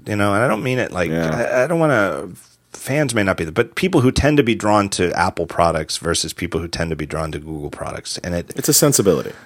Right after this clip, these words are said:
Speaker 1: Yeah, and it just emphasizes how different we are. And in the fact, like, for example, the reaction from people who like Google stuff,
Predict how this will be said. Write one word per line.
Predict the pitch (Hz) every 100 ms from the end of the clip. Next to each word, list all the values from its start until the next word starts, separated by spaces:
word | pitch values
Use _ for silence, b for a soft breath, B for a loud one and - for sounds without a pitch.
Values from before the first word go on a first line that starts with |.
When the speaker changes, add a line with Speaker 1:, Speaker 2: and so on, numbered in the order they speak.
| -
Speaker 1:
Yeah, | 131 147 - - -
and | 110
it | 123 -
just | - 139 - - - 131
emphasizes | - 190 185 127 110 95 85 85 85 - -
how | - 104 - -
different | 175 175 101 62
we | 95 90
are. | - 156 139 76 - - -
And | 110 110 -
in | 127 127
the | 123
fact, | 117 - 165 151
like, | 120 113
for | - 131
example, | 120 120 147 165 156 85 78 - B B B B B
the | 110
reaction | 135 143 170 - 190
from | - 123
people | 117 113 104 98
who | 101 101 98 98 82 80
like | 101 107 113 - 92
Google | 90 82 -
stuff, | - - - - -